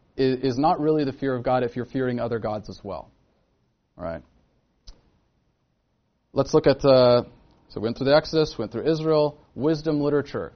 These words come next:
brings up this theme of fear-, fearing the Lord. Proverbs one seven. You guys are familiar with this. It says this, "The fear of the Lord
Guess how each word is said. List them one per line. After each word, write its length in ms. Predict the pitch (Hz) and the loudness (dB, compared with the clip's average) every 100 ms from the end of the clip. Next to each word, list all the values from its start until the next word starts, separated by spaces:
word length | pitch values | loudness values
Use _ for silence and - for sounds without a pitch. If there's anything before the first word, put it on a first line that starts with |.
| - | -8
brings 200 | 131 131 | -6 -4
up 100 | 131 | -6
this 180 | 131 - | -8 -4
theme 320 | 143 143 135 | 0 2 2
of 260 | 127 127 123 - | 2 0 0 -2
fear-, 280 | 135 127 127 127 | 0 2 0 -2
fearing 300 | 131 127 123 | 0 2 2
the 60 | 110 | 0
Lord. 340 | 120 120 101 | 2 2 0
Proverbs 420 | 123 123 120 113 | 2 2 0 -6
one 160 | 117 117 | -4 -4
seven. 400 | - 143 143 107 - - - - | 2 2 2 -4 -12 -20 -20 -16
You 180 | - 123 | -6 0
guys 240 | 123 120 117 | 2 2 0
are 60 | |
familiar 420 | - 123 139 147 | -2 4 8 8
with 100 | 120 | 6
this. 180 | 90 87 | 2 -2
It 120 | - | -4
says 260 | - 127 117 | 2 2 4
this, 180 | 135 - | 0 0
"The 80 | 117 | -4
fear 280 | - 139 139 | 0 2 4
of 60 | |
the 100 | 127 | 4
Lord 460 | 131 156 135 110 | 4 6 6 4